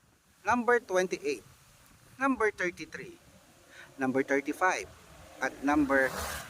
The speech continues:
twenty-nine. Yan po yung una. At ang pangalawa po ay number thirty-one, number twenty, number thirty-five,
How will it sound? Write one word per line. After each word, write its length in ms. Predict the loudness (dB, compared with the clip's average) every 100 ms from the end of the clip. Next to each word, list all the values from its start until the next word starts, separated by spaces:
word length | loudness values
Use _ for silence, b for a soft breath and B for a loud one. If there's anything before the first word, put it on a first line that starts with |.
| -12
twenty-nine. 580 | -10 -10 -14 -18 -20 -20 -20 -20 -20
Yan 160 | -16 -14
po 160 | -8 -8
yung 160 | -4
una. 320 | 0 0 0 -6 -12 -18 -20 -18
At 160 | -16 -12
ang 160 | -14
pangalawa 400 | -12 -10 -10 -12 -14
po 80 | -10 -8
ay 160 | -8 -10 -6
number 400 | -6 -6 -6 -8 -8 -8 -6 -6 -4 -2 0 2 2 2 2 2 0 0
thirty-one, 640 | -2 -6 -8 -8 -6 -6 -8 -16 -16 -16 -16 -6
number 400 | -4 -4 -4 -6
twenty, 480 | -4 -6 -4 -6 -10 -14 -20 -20 -20 -20 -20 B B 2
number 480 | 2 4 4 4 2 -2
thirty-five, 720 | -2 -2 -8 -4 0 0